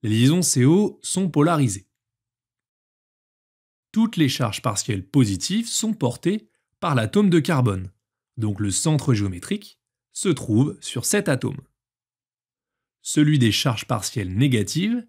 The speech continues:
il est à équidistance des deux atomes d'oxygène. Donc on retrouve que ces deux centres géométriques sont bien confondus. La molécule de dioxyde de carbone est une molécule apolaire.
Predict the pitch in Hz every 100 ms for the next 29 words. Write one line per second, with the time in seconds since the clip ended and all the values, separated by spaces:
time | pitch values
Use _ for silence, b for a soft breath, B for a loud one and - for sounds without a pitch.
0 | _ _ _ _ _ _ _ 135 127 110
1 | 110 - 156 - 127 107 - 156 202 226
2 | - 107 101 104 175 139 110 185 147 131
3 | - 147 113 92 - _ _ _ _ _
4 | _ _ _ 107 165 180 147 104 101 -
5 | 196 208 - 107 104 95 127 165 165 131
6 | - 101 90 87 - 208 - 127 104 156
7 | 190 - 214 - 156 98 131 _ _ _
8 | _ _ _ _ - 160 160 143 113 139
9 | 110 95 90 165 131 - 98 123 160 131
10 | 95 98 127 143 b b b _ 165 143
11 | 123 127 117 92 - 160 185 - _ 196
12 | 196 147 95 95 -